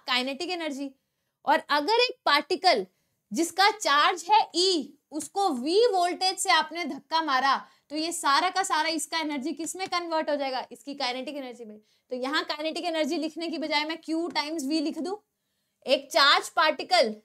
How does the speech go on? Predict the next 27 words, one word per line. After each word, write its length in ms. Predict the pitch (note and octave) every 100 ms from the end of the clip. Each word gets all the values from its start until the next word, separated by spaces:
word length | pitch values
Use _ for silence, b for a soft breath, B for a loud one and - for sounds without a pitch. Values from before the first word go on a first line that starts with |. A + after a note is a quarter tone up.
| -
जिस 200 | A3 D4
पे 160 | - F#4
चार्ज 520 | G#4 D#4 C#4 D#4+ F4+ -
है 220 | D4+ F#4
Q, 340 | - F4+ E4+ A3+ _ _ _ _ -
उसको 320 | D4+ - F4+
V 200 | B3+ D#4 G#4 A4+
वोल्टेज 420 | F4 E4+ F4+ F4+
से 100 | - F4+
आपने 320 | D#4 D#4 E4+
धक्का 340 | D#4+ - D#4
मारा, 320 | D#4 C#4+ C#4+ A3+ - _
तो 60 | -
अगर 320 | A#3+ B3 E4+
आपको 420 | D4+ D4 - F4 F#4 - _ _ _
काइनेटिक 460 | C4 C#4 D#4+ E4 G4
एनर्जी 300 | F#4 F4 F#4
दे 140 | E4+
रखा 180 | E4+ F4
होगा 180 | C#4 D#4
तो 120 | E4
डायरेक्ट 440 | A#3 A3+ C4 D4+ _
पिछले 300 | C4+ - D#4
वाला 220 | D#4+ D#4+ E4+
फॉर्मूला 400 | E4 D4 D#4 D#4
यूज़ 280 | C#4+ C#4+ C#4
करेंगे, 320 | A#3+ A3 D#3